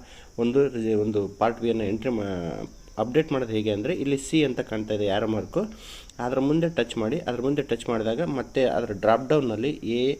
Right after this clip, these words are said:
ಆಬ್ಸೆಂಟ್, ಬಿ, ಸಿ ಮತ್ತು ಎನ್ ಎ ನಾಟ್ ಅಪ್ಲಿಕೇಬಲ್ ಅಂತ ಬರ್ತವೆ.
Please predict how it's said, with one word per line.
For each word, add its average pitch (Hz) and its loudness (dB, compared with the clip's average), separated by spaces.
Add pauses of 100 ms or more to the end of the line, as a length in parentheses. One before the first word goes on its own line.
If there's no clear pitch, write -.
(100)
ಆಬ್ಸೆಂಟ್, 110 -2
ಬಿ, 113 -4
ಸಿ 113 -4
ಮತ್ತು 113 -4
ಎನ್ 117 4
ಎ 113 0
ನಾಟ್ 113 -4
ಅಪ್ಲಿಕೇಬಲ್ 104 -4
ಅಂತ 92 -4
ಬರ್ತವೆ. 127 -6